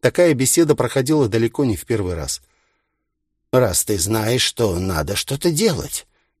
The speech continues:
а не ждать. Что у тебя сейчас, пять полков, ополчение? Даже если его и наберется тысяч пять, так это мясо просто. Наемников тебе нанять не на что.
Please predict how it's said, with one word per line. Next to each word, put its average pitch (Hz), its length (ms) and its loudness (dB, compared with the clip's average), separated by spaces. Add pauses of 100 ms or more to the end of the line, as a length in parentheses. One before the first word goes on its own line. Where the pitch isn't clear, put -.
(140)
а 110 140 0
не 85 140 0
ждать. 147 540 0 (600)
Что - 260 2
у 185 80 6
тебя 110 240 -2
сейчас, - 460 -4
пять 170 280 0
полков, 165 640 0 (140)
ополчение? 147 920 0 (300)
Даже 127 320 0
если 131 320 0
его 127 260 4
и 131 160 0
наберется 131 560 2
тысяч - 540 -2
пять, - 380 2 (460)
так - 180 -2
это 147 260 0 (600)
мясо 220 520 2
просто. - 500 -6 (420)
Наемников 170 680 2
тебе 151 340 0 (160)
нанять 147 520 2
не 131 260 2
на 139 120 0
что. - 320 -2